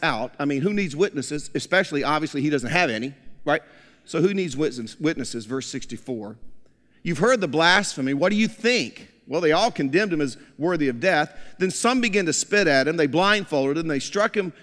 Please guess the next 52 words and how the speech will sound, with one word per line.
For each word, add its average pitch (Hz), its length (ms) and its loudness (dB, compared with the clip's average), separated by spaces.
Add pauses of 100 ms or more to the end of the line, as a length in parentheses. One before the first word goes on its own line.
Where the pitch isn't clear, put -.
with 165 160 0
their 151 120 -2
fist 214 380 2
and 151 80 -4
said, 151 220 0
"Prophesy." 190 640 0
So 160 100 -6
picture 220 320 0
this. 170 140 0
They, 160 120 -2 (240)
they 196 120 4
put 269 120 4
a 254 60 2
blindfold 202 640 4
on 175 180 2
Jesus 214 380 0
and 185 100 -2
they're 175 60 4
like, 156 100 4
"Hey, 294 160 6
if 226 120 0
you're 302 100 2
a 233 60 0
prophet, 240 340 2
bam, 233 240 4 (140)
who 339 100 8
hit 294 260 6
you? 151 60 -4 (180)
Who 330 120 4
was 262 200 4
that? 185 160 2
Which 196 140 0
one 254 140 2
of 202 100 2
us?" 160 80 -6 (180)
So 226 160 2
this 254 200 0
is 220 100 -4
going 147 300 -4
on. 123 280 -6 (680)
And 180 120 -2
then 247 120 0
it 208 40 -2
says 202 180 -2
the 165 80 -6
guards 165 340 -2
took - 200 -6
him 127 240 -8 (220)
and 127 140 -4
they 120 80 -4
beat 113 260 -6
him. 78 240 -20